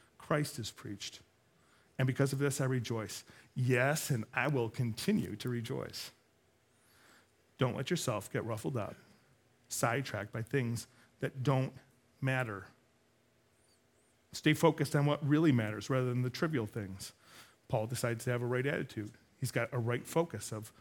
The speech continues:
of rejoicing. Who, who, who gets focused on things that don't matter? I totally,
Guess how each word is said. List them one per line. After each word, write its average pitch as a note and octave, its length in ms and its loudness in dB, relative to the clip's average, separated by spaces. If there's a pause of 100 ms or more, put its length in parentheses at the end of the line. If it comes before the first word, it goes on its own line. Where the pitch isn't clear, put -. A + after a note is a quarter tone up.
(220)
of A#2+ 200 0
rejoicing. B2+ 580 -2 (2500)
Who, D#3+ 240 6 (300)
who, D3 540 6
who C#3+ 160 4
gets C#3+ 200 4
focused D3+ 340 2
on C#3+ 80 4
things D3 220 2
that D3 100 4
don't D3 180 2
matter? D3+ 360 -2 (1700)
I - 40 -12 (100)
totally, F#3 380 0